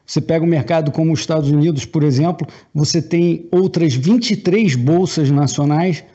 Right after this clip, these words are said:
além de cinquenta e oito plataformas, e só essas plataformas aí absorvem quarenta por cento do volume negociado,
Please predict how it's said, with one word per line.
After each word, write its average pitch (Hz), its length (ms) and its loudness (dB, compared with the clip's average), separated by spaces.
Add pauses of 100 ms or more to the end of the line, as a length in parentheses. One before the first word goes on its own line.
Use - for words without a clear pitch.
(340)
além 165 360 2
de 185 320 0
cinquenta 226 720 0
e 226 60 2
oito 220 600 0
plataformas, 190 1200 -2 (360)
e 180 100 2
só 247 260 -2
essas 262 200 -2
plataformas 180 720 0
aí 180 340 2 (300)
absorvem 202 520 -2
quarenta 214 680 0
por 175 160 -6
cento 196 340 -2
do 180 120 0
volume 185 300 2
negociado, 160 720 0